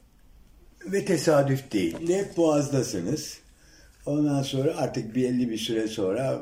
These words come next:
kanıksanıyor tabii. Ondan sonra daha çok içeride işte günlük uğraşlarınızla birliktesiniz.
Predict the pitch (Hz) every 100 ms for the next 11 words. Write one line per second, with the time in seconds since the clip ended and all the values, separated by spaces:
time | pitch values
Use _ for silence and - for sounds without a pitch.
0 | - 110 104 110 - 101 95 69 67 -
1 | - 82 78 110 135 - - - - -
2 | 107 104 90 85 92 113 110 101 - 98
3 | 92 - 90 76 95 87 - 78 76 64
4 | 64 90 87 85 - - - 95 85 82
5 | - 80 78 78 78 82 78 - - 92
6 | - - 139 -